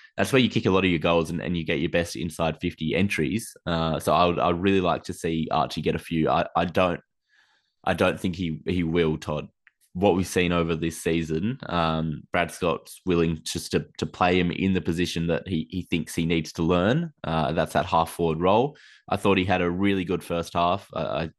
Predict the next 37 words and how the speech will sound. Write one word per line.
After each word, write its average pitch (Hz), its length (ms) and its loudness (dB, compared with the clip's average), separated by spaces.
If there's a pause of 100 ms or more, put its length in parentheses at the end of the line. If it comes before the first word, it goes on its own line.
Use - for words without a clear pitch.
(120)
I 80 60 -2
know 87 140 2
you'll 80 280 2
agree 80 240 0
there. 80 160 -2
He 90 120 -2
was 82 200 -6
sensational 82 520 -2
in 80 40 0
the 82 80 -2
first 80 280 -4
half, 80 220 0
I 80 80 2
thought. 80 280 0 (340)
Um, 80 580 0
and 80 400 -2 (440)
it, - 200 -4
it, - 160 -4 (360)
it's - 320 -2
coming 98 300 2
to - 100 -6
him. - 120 -10 (240)
I, - 180 0
I - 20 2
think 107 240 -2
he's, 95 400 -4 (420)
I - 80 -2
think 101 160 4
he's 101 240 0
got - 240 0
the, 87 140 -4 (340)
the 90 160 -2
roll 87 220 4
down 82 180 2
pat. - 220 -4
He's 82 160 -8
just, - 180 -8